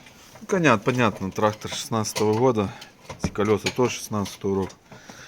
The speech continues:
Коротше, щас поїдемо, будемо приклеювати соска, но для начала надо що зробити? Надо підняти трактор.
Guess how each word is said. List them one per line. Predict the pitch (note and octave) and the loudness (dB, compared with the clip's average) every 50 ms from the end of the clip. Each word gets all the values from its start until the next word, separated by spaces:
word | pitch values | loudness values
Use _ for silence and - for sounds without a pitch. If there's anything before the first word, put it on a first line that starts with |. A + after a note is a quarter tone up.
| - - - - - - - - - _ _ - - | -20 -20 -20 -20 -20 -20 -20 -20 -20 _ _ -18 -8
Коротше, | - A#2+ A2+ - - | -6 -4 -2 -2 0
щас | - - C#3+ C3 - | 2 2 2 2 0
поїдемо, | - - C3+ B2+ B2 B2 B2 | 0 0 2 2 2 2 4
будемо | A#2+ B2 A#2+ A2+ | 4 4 4 4
приклеювати | - B2 A#2 - - B2 B2 A#2+ A#2 A2 - A2 | 2 0 -2 2 4 6 6 6 6 4 0 -4
соска, | - - A#2 - - - C#3+ C3 | -4 -4 -6 -4 2 4 4 4
но | A#2+ A2+ | 4 2
для | G#2 G#2+ A2+ A2+ | 2 2 2 2
начала | A#2 A2+ - - C3 A#2+ A#2 A2+ | 2 0 2 4 4 6 6 4
надо | A2 A2+ G#2+ G#2+ G#2+ | 2 0 -2 -2 -4
що | - - C#3+ | -2 -4 -4
зробити? | C#3 C3+ C3+ C#3 C3+ B2+ B2 - - - - - - - - - - - - A#2 | -2 0 2 4 4 4 4 2 0 -6 -12 -14 -16 -20 -20 -20 -20 -12 -4 -2
Надо | A#2+ B2 A#2 A#2 | 0 2 2 2
підняти | G#2 - - F#3 B2 A#2+ A#2 A2+ A2 - - - - - | 0 0 -4 -4 0 2 2 2 0 -2 -8 -20 -6 4
трактор. | - A#2 A2+ - - - - | 8 8 8 8 6 0 -16